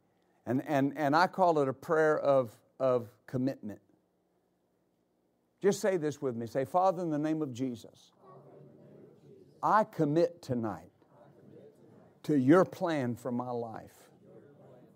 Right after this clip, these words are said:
your will for my life, whatever it is, wherever it takes me, whatever the cost, I'll do it. I'll not complain.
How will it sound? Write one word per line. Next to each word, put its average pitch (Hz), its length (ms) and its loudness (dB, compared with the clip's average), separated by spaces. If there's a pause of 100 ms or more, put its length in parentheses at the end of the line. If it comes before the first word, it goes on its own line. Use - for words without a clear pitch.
(800)
your 190 300 12
will 202 380 12
for 139 180 -6
my 143 180 2
life, 127 380 -2 (1040)
whatever 190 640 10
it 226 140 12
is, 220 500 2 (580)
wherever 175 580 10
it 220 220 2
takes 208 380 -2
me, 117 220 -6 (680)
whatever 180 560 10
the 156 120 6
cost, 156 640 0 (1040)
I'll 156 220 4
do 131 240 2
it. - 160 -6 (1080)
I'll 160 180 6
not 165 280 2
complain. 180 680 -2